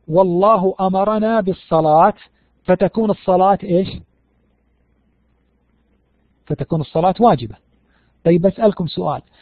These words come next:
من الذي جعل عندنا قاعدة وقال لنا الأمر للوجوب؟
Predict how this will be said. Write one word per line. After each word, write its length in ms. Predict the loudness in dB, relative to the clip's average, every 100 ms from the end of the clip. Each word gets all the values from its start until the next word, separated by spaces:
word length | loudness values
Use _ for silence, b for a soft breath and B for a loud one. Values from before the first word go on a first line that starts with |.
| b b
من 260 | 0 2 0
الذي 500 | 0 0 2 0 2
جعل 360 | 2 2 0
عندنا 440 | 0 -2 0 -2 -2
قاعدة 800 | -2 0 0 0 0 0 0 -4 _ _ -4
وقال 560 | -2 0 0 2 2
لنا 460 | 0 0 0 0 -2 _ _ _ _ _ _ 0
الأمر 640 | 2 2 2 2 2 2
للوجوب؟ 560 | 2 0 -2 -2 -2